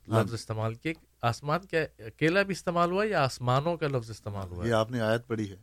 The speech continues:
Speaker 2: جی۔
Speaker 1: اللہ تعالیٰ فرماتا ہے بدیع السماوات والارض۔
Speaker 2: جی۔
Speaker 1: وہ آسمانوں کا پیدا کرنے والا ہے۔
Speaker 2: جی ہاں۔
Speaker 1: تو آپ کس آسمان پہ حضرت عیسیٰ علیہ السلام
Speaker 2: کس
Speaker 1: کے
Speaker 2: آسمان؟
Speaker 1: ہاں جی۔
Speaker 2: بالکل، یہ سارے سوالات ہیں جو
Speaker 1: بالکل۔
Speaker 2: ذہن میں آتے ہیں اور ان کے عقلی جوابات
Speaker 1: عقلی
Speaker 2: چاہیے
Speaker 1: جواب
Speaker 2: جو
Speaker 1: ہیں۔
Speaker 2: ہمیں،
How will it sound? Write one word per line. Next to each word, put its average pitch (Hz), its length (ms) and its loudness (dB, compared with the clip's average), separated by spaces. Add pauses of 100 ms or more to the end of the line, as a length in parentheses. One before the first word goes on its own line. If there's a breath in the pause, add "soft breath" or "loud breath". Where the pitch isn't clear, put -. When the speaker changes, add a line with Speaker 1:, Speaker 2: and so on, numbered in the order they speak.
(140)
Speaker 2:
جی۔ 104 260 -6 (360)
Speaker 1:
اللہ 107 180 -4
تعالیٰ 113 260 2
فرماتا 107 380 -2
ہے 135 60 2
بدیع 113 320 2
السماوات 113 720 6
والارض۔ 107 440 0
Speaker 2:
جی۔ 95 280 -10 (240)
Speaker 1:
وہ 110 140 0
آسمانوں 120 580 4
کا 143 120 4
پیدا 110 260 2
کرنے 98 240 -10
والا 92 260 -18
ہے۔ 110 60 -16
Speaker 2:
جی 110 120 -2
ہاں۔ 92 100 -4 (680)
Speaker 1:
تو 113 140 -2
آپ 110 120 -2
کس 160 200 2
آسمان 135 460 4
پہ 123 120 4
حضرت 113 120 2
عیسیٰ 110 220 -2
علیہ 110 40 0
السلام 104 300 -6
Speaker 2:
کس 147 140 -2
Speaker 1:
کے 151 60 -2
Speaker 2:
آسمان؟ 98 380 -6
Speaker 1:
ہاں 104 80 2
جی۔ 127 60 4
Speaker 2:
بالکل، 110 240 -10
یہ 139 160 2
سارے 160 280 -2
سوالات 127 520 0
ہیں 123 60 -2
جو 120 140 -2
Speaker 1:
بالکل۔ 113 220 0
Speaker 2:
ذہن 127 80 -4
میں 127 240 2
آتے 104 320 -2
ہیں 123 120 2
اور 120 180 0
ان 110 160 -8
کے 110 420 4 (200)
عقلی 170 300 6
جوابات 117 440 8
Speaker 1:
عقلی 139 100 6
Speaker 2:
چاہیے 139 180 4
Speaker 1:
جواب 113 220 8
Speaker 2:
جو 135 100 2
Speaker 1:
ہیں۔ 123 80 2
Speaker 2:
ہمیں، 117 340 -4